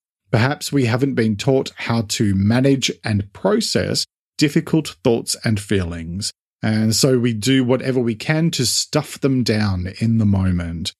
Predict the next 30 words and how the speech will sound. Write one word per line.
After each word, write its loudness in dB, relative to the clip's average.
We 6
might, 2
for 0
instance, 0
turn 2
to 0
alcohol 0
and -2
drugs -2
to 0
find 0
some 2
relief, -2
albeit 2
a 0
temporary -2
one. -6
Self-sabotaging 0
behaviors 2
can 0
also 0
be -2
learnt 2
and 0
outdated 0
coping -2
mechanisms 0
from 0
the 0
past. -6